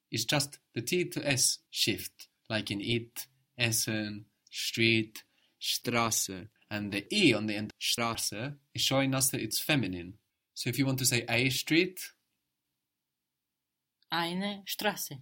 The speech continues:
Speaker 1: Eine Straße. My street?
Speaker 2: Meine Straße.
Speaker 1: Meine Straße. Your street, talking informally.
Speaker 2: Deine Straße.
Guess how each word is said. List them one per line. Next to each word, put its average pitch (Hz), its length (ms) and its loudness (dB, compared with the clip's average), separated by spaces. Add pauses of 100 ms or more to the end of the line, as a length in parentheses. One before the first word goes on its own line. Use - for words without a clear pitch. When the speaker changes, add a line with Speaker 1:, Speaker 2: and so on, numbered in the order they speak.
(140)
Speaker 1:
Eine 120 300 2
Straße. 113 880 -2 (260)
My 110 460 6
street? - 600 2 (1600)
Speaker 2:
Meine 175 540 -2 (200)
Straße. - 560 0 (220)
Speaker 1:
Meine 165 340 6
Straße. 107 680 -2 (440)
Your 151 260 2
street, 151 500 2
talking 117 340 -2
informally. 131 680 -2 (2250)
Speaker 2:
Deine 185 540 0
Straße. - 580 -4